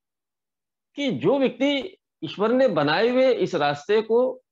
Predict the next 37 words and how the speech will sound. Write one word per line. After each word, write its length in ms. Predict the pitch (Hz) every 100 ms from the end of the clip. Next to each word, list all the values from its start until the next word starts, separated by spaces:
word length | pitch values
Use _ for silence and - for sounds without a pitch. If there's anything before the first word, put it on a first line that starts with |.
| _ _ 254 _ _ _ -
अप्लाई 400 | 147 160 185 240
करके 480 | 233 196 175 202 220
सर्विस 440 | - 156 185 247
देकर 600 | 175 170 156 160 214 - _ _ _ _ 208
उस 140 | 214
रास्ते 360 | 147 147 185 247
को 100 | 175
आगे 320 | 151 170 247
बढ़ा 240 | 208 175
रहा 280 | 143 131 107
है, 180 | 92 - _ _ _ _ _ _ _ _ _ _ _ _ _ -
वो 80 | 311
ईश्वरीय 380 | 240 269 285 311
काम 320 | 208 214 247
कर 120 | 190
रहा 220 | 151 110
है, 120 | 95 - _ _ _ _ _ _ -
एक 180 | 123 127
फुल 140 | 156
स्टेप 300 | 151 208 202
कर 120 | 180
रहा 180 | 151 165
है 80 | 196
कि 100 | 226
ये 280 | 196 175 185
में 100 | 185
सर्विस 380 | 147 147 208 180
दे 200 | 170 165
रहा 160 | 170
है, 140 | 165 196 - _ _ _ _ _ _ _ _ _ _ _ _ -
तो 120 | 269
ईश्वर 400 | 214 185 240 277
अपनी 540 | - - 233 233 285
ड्यूटी 300 | 285 269 294
निभा 260 | 269 233 220
रहा 120 | 175
है 240 | 107 101